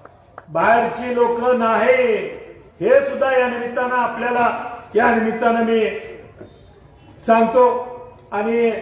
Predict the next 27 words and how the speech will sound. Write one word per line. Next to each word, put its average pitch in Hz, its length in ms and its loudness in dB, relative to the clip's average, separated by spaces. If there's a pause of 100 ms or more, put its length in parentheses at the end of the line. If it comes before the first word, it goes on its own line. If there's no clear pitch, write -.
(120)
जास्त 233 380 2
न 214 180 -2
वेळ 240 360 0
घेता 220 560 -2 (280)
येणाऱ्या 240 460 4
काळात 240 420 4
परस, 233 440 -2
बरंचसं 233 500 -2
काही 240 200 2
बोलता 226 460 4
येईल - 220 2 (640)
की 233 260 6
या 247 180 4
ठिकाणी 240 420 -4
बीजेपीचे 240 680 -4
आमदार 220 360 -2 (640)
जे 233 220 4
काही 247 200 4
सर्वे 226 400 2
सर्वा 240 400 2 (560)
फसवणीस 240 520 0
साहेब 240 220 0
येऊन 240 200 0
गेले, 240 220 4 (880)
त्यांनी 220 220 4
काय 247 280 6
सांगितलं 240 520 -4